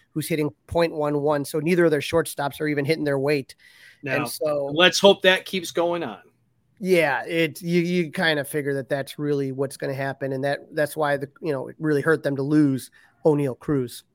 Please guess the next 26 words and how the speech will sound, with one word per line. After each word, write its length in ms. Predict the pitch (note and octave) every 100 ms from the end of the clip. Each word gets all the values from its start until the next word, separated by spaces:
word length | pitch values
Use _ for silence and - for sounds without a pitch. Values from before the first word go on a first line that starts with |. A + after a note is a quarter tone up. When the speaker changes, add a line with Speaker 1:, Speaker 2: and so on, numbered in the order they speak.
| _ _ _
Speaker 2:
All 140 | D#3+
right, 200 | G3+ F#3+
prediction 360 | - G#3 G3+ E3+
time, 240 | F#3 F#3+
Crowley. 500 | D#3 F#3 F3+ F3+ F3 - _ _ _ _ _ - _ _ _ -
Speaker 1:
I 100 | -
feel 340 | - A3 A#3
like, 460 | G#3+ G3 F#3 - - F3
um, 480 | E3 D#3+ D3+ D3 - _ _ _ _ _ _ _ -
I 100 | E3
like 500 | D#3+ F#3 G3+ - - _ _ _ _ _ G3
the 140 | C#3+
fact 440 | - F3 E3+ - E3+
that 200 | D#3 D3
the 80 |
Pirates 480 | C#3+ E3+ E3+ E3 D#3
are 140 | D#3 C#3+
staggering 500 | - D#3+ E3 E3 E3
right 180 | E3
now, 540 | E3 D#3+ D#3+ E3 - -
losing 480 | F#3 E3+ E3+ C#3+ C#3+
six 440 | - F#3 F3 - -
in 100 | E3
a 80 | D3
row. 460 | C#3 D3+ D#3+ E3 D#3+ - - - _ -
Um, 540 | C#3+ D3 D3 D3 C#3+